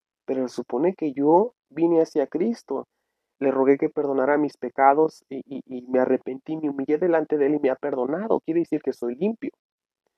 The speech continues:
Ahora, ¿pero qué significan las tentaciones?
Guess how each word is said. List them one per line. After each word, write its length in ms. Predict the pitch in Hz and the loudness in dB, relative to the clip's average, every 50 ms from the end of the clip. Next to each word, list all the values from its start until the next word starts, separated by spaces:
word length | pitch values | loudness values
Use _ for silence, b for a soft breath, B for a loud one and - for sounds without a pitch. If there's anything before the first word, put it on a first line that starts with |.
| _ _ B B B B B | _ _ B B B B B
Ahora, 260 | - 151 156 156 151 | 4 6 6 6 4
¿pero 240 | - 165 160 170 - | 4 2 0 0 0
qué 140 | - 202 | -2 -4
significan 640 | 196 - 240 254 240 202 - - 175 165 - 175 165 | -4 -2 -2 -2 -2 -2 -2 -2 -4 -2 -2 -2 0
las 160 | 160 151 - | -2 -2 0
tentaciones? 640 | - 143 135 - 127 120 - - 127 123 110 - | -2 -2 -2 -2 -6 -8 -8 -8 -8 -8 -8 -8